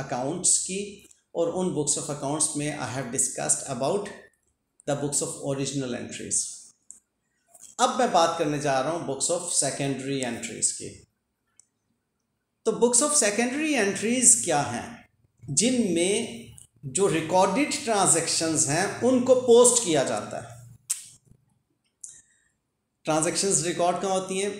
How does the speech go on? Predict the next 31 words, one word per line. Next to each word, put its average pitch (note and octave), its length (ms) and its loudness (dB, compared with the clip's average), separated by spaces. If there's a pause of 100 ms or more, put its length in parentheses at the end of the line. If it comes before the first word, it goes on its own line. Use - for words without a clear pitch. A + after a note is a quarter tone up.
अच्छा, A3+ 220 0
हम F#3+ 280 -2
गलतुल G#3+ 400 2
आम G#3 320 -2
transaction E3 580 -2
बोलते C#3 300 -2
हैं, C#3+ 140 -2
एक C#3+ 80 -10
बात C3 280 -2
ये B2 80 -2
ज़हन B2 160 -4
में A#2 140 -4
रख G#2+ 200 -8
लीजिएगा, B2 380 -4 (1400)
हमें D3+ 340 0
बोलना E3+ 320 2
दरअसल D#3+ 440 -2
चाहिए D3+ 400 -2
financial C#3+ 520 0
information। A2+ 600 -8 (800)
तो G3 80 2
जो G3+ 160 4
recorded F#3+ 480 2
financial F3 500 0
information D3 520 -2
है, F#3 120 -4
जैसा C#3+ 320 0
कि C#3+ 60 -4
मैं C3+ 180 -2 (260)
last, C3+ 380 0 (580)
ए, B2 120 -6